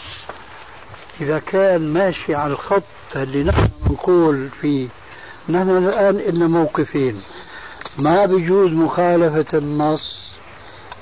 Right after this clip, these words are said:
إلا إذا طرأ على الوقت الذي نحن فيه ما يوجب على العالم أن يفتي بإيقاف النص.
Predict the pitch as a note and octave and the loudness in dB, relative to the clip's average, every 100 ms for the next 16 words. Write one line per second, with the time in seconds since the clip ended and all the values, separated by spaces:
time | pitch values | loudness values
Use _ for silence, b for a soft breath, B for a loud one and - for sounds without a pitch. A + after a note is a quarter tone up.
0 | - A3 G#3+ G#3 F#3+ F3+ F3 - F3 E3 | -2 0 0 -2 0 2 2 -2 -2 -2
1 | D#3+ D#3 D3+ - G3+ F3 D#3 - E3 E3+ | 0 -2 -2 0 2 2 0 -2 -2 0
2 | D#3 D3 D3 C#3+ E3+ F#3 C#3+ - D3 C#3 | 0 -2 -2 0 0 0 -8 -8 -8 -4
3 | D3 C#3 D3+ F3 D3+ E3 D#3 D#3 F#3+ F#3 | -4 -2 -2 -2 -4 -4 -4 -2 0 2
4 | G3 G#3 - B B B B B B - | 2 -2 -6 B B B B B B -10
5 | D3 E3 E3+ G#3 D4 G3 F3+ D3+ E3+ E3+ | -4 -2 -2 -2 -4 -2 -2 -2 -2 -2
6 | D#3+ D3 C#3+ E3 F#3+ F3+ F#3 F#3 - D3 | -2 -2 -2 0 0 0 -4 -4 -8 -8
7 | D3+ F#3+ F3 - F#3 F3+ E3 D#3 D3 - | -4 -6 -6 -8 -6 -2 -2 -4 -4 -2
8 | F3+ E3 D3 C3+ B2 | -2 -2 -6 -6 -8